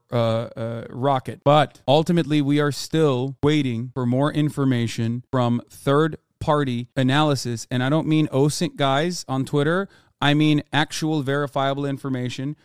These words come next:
par-, poten-, hopefully from the U N, with on-the-ground investigations. You need to go in there and do chemical testing on the ground to see whether or not this was consistent with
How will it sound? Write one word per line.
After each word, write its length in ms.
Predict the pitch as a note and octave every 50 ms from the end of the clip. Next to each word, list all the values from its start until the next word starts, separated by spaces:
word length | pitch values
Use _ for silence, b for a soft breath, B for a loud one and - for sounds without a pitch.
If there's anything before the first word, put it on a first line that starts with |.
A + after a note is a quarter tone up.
| _ _ _ _ _
par-, 220 | - C3 B2+ - - _ _ -
poten-, 340 | - B2 A#2 D3 E3+ D#3+ -
hopefully 460 | - C3+ F3+ G3+ E3 C#3 D3 C#3+ C3+
from 420 | B2 - C#3+ C3+ C3 B2+ B2 B2 -
the 140 | - A#2+ C3
U 260 | B2 B2 B2+ B2+ B2
N, 340 | C3+ C3+ B2 A#2 A2 B2 B2+ _
with 140 | - C3+ B2+ -
on-the-ground 640 | - C3+ D#3 E3 F3+ F3+ D#3 D3 C#3+ C3+ C3+ C3+ C3+ -
investigations. 1080 | C#3 C3+ C3 A#2 A#2+ A#2+ A2+ - - B2 C#3 E3 F3 E3 - - A#2+ A2 - - - - -
You 200 | B2+ C#3 D#3+ E3+
need 300 | F3 F#3 F#3+ F#3 E3 -
to 100 | - C#3+
go 220 | B2 C3 B2 C3
in 180 | D3+ G3 A#3 G#3
there 400 | D#3 C3 A#2 A#2+ C3+ D#3+ G#3 G3+ -
and 400 | C#3 C3+ B2+ B2+ B2 B2 B2 - -
do 180 | C#3+ C#3+ C#3
chemical 460 | C3 - - C3+ C3 D3 C#3+ F3+ F#3 F#3
testing 400 | - F3 E3+ E3 - - F3+ F3
on 120 | F3 F#3+
the 80 | F#3+ F#3
ground 540 | D#3 D#3 C#3 C3+ C3 C3 C3 C3 C3+ -
to 100 | - C3+
see 220 | A#2+ - - C#3+ D3
whether 320 | D3+ D3+ D#3 D#3+ F3+ F#3
or 60 | F#3+
not 240 | F3+ D#3+ D3 D3 -
this 180 | C#3+ C#3+ - -
was 240 | C#3+ C3+ C3+ B2+ -
consistent 600 | - C#3+ A#2+ A2+ - - D3+ D3 - - D#3 C3+
with 260 | C3 B2+ B2 A#2+ -